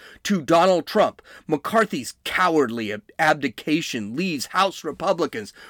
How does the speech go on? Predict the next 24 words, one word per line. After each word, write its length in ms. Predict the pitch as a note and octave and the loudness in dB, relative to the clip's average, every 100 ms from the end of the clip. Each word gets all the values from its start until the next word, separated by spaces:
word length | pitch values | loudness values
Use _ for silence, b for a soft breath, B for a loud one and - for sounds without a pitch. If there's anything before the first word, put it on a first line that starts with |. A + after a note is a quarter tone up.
| B | B
with 160 | D#3+ | 2
a 120 | C#3 - | 2 -6
toxic 540 | - F#3 G3 - - | 0 2 2 -2 -4
agenda 500 | D3 A#2 D3+ D#3 G#2+ - B B | -6 -2 -2 -2 -4 -10 B B
and 120 | D#3 | 0
a 80 | C3+ | -2
field 380 | A3 G#3+ F#3+ | -2 0 2
of 140 | C#3+ - | 2 0
conspiracy 800 | C#3+ B2 - G3 A3 F#3 - C#3 | -6 -6 -4 0 2 2 0 -2
promoting, 580 | - C3+ B2+ A2 F#2+ E2+ | -2 0 0 0 -4 -6
scandal-prone, 1000 | - - F#3 G3 F#3 - - - G3+ - - | -4 -2 -2 -2 -2 -4 -2 -2 -2 -6 -6
anti-democracy 1160 | G#3 A3 G#3 E3 D#3+ D3+ F3 F#3 - D#3+ D#3 B2+ | -4 -4 -4 -2 -4 -2 0 -2 -4 -10 -12 -8
candidates 680 | F#3 G3+ F#3+ C3 F#2+ - - B B | -2 0 0 -4 -10 -14 -18 B B
that 240 | - F3+ - | -2 -2 -2
face 300 | G#3+ G#3+ F3+ | -4 -2 -4
an 80 | - - | -4 0
uphill 400 | A3+ - A3+ F3 | 0 0 -4 -2
battle 540 | F3 E3+ F3 A#2 - b b b | 0 0 0 -4 -10 b b b
convincing 720 | - E3 A#2+ F3+ G3+ A3 F3+ | 0 0 2 0 0 -4 -4
battleground 640 | D3 F3 F#3+ D#3+ E3 D#3+ C#3 | 0 0 0 0 2 2 2
voters 580 | D#3 D#3+ C3+ F2+ - - | 2 2 2 -4 -10 -6
to 140 | D#3+ | -4
support 580 | C3+ - C#3+ - D3+ C3 | -2 -2 -2 0 0 0
them." 280 | A#2+ F2+ | -6 -8